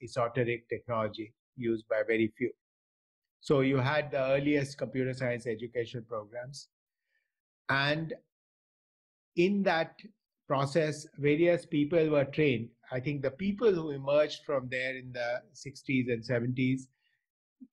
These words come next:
went on to play important roles in academia and in industry. So, uh, your director, uh, uh, Professor Sadgopan, is one of the alumni from that, uh, process.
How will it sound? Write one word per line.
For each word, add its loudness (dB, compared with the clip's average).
went 2
on 2
to -2
play 0
important 0
roles 2
in -4
academia 0
and -2
in -8
industry. -8
So, 2
uh, 0
your 2
director, 2
uh, -6
uh, -4
Professor -6
Sadgopan, 0
is -4
one -2
of -4
the -2
alumni -2
from -4
that, 0
uh, -6
process. -2